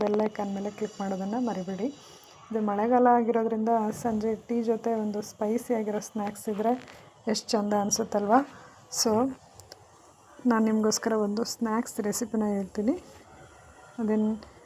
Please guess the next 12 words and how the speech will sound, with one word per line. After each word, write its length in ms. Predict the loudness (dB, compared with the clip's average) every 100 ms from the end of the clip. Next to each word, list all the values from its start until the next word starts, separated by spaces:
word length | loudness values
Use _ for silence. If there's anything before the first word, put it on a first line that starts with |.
| -10 -2
ಮೊದಲಿಗೆ 380 | 0 2 2 0
ಸ್ನ್ಯಾಕ್ಸ್ 500 | -2 -2 -2 -4 -2
ಮಾಡೋದಕ್ಕೆ 420 | -2 0 -2 -2
ಬೇಕಾಗಿರೋಂಥ 580 | -2 0 0 0 0 -2
ಇಂಗ್ರೀಡಿಯೆಂಟ್ಸ್ 600 | -2 -2 0 -2 -2 -2
ಹೇಳ್ತೀನಿ. 340 | -4 0 2
ನೆನೆಸಿರುವಂಥ 840 | 4 4 4 2 2 4 4 2
ಕಡಲೆಬೇಳೆ 640 | 0 0 2 2 0 0 0
ಹಾಗೂ 280 | 0 0 -2
ಶೇಂಗಾ 440 | -2 -2 2 4
ಒಂದು 320 | 4 2 -2
ಬೌಲು, 460 | 0 0 2 0 0